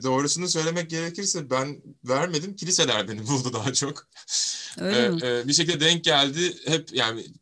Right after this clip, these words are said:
Speaker 1: e, Almanya'da, e, iki kere kilisede çaldım. Aynı vakitte tam Türkiye'de de Kırım Kilisesi konseri oldu. Çok da iyi oldu açıkçası.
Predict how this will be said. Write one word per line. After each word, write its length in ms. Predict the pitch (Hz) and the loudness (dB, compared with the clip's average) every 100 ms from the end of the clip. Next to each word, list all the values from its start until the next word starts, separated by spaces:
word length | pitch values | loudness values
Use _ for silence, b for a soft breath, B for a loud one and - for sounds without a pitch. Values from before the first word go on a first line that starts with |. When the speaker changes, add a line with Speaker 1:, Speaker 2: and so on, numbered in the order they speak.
| - | -6
Speaker 1:
e, 360 | 131 139 131 - | -6 -4 -8 -4
Almanya'da, 580 | 127 139 156 170 165 | -2 0 0 0 0
e, 400 | 180 135 143 143 127 | 0 0 0 0 0
iki 200 | 131 - | -6 -4
kere 240 | 170 151 | -2 -2
kilisede 400 | 131 123 117 107 | -4 -4 -4 -2
çaldım. 480 | 110 107 110 170 185 _ _ | -2 -2 -2 -6 -12 _ _
Aynı 360 | 139 165 180 175 147 | 0 2 2 -2 -2
vakitte 720 | 123 131 131 - - 180 175 - | -2 -2 -2 -8 -2 0 0 -8
tam 280 | - 156 156 | -2 -2 -2
Türkiye'de 500 | - 156 151 156 156 | -6 -6 -2 -2 2
de 180 | 143 131 | 0 0
Kırım 220 | - 165 | -4 -4
Kilisesi 380 | 160 127 113 - | 0 -2 -2 -4
konseri 440 | 104 101 95 98 90 | -4 -2 -2 -4 -8
oldu. 540 | 101 95 95 156 202 - | -10 -10 -8 -8 -8 -2
Çok 240 | 165 165 | 2 4
da 60 | 190 | 4
iyi 260 | 185 190 202 | 2 4 6
oldu 320 | 156 131 120 | 6 4 2
açıkçası. 800 | 104 - - 110 - 165 196 | 4 2 2 0 0 0 -4